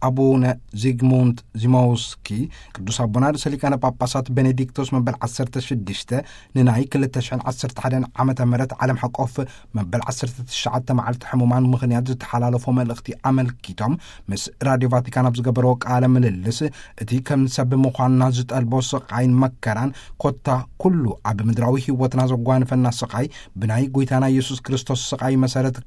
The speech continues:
ክንርድኦን እቲ ስቓይና ተስፋ ዘይሓክኽ ስቓይ ከም ዝኾነ እውን እቲ ሞይቱን ንሞት ስዒሩ ዝተንስአ ጎይታና ኢየሱስ ክርስቶስ እንኮ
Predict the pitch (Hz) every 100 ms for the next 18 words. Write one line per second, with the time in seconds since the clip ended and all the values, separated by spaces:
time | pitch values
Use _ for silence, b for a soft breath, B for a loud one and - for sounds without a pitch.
0 | - 139 135 120 131 127 117 117 107 139
1 | - B B 127 165 143 147 - 135 127
2 | 127 123 135 - - - B B 104 139
3 | 123 - 139 127 - 127 127 123 - 127
4 | 131 127 135 120 127 131 127 - - 127
5 | 127 135 - 127 160 110 95 101 98 98
6 | 135 151 B B 131 135 127 - 131 123
7 | 120 131 120 135 123 123 131 131 127 127
8 | 123 - 123 - - 123 - - 139 120
9 | -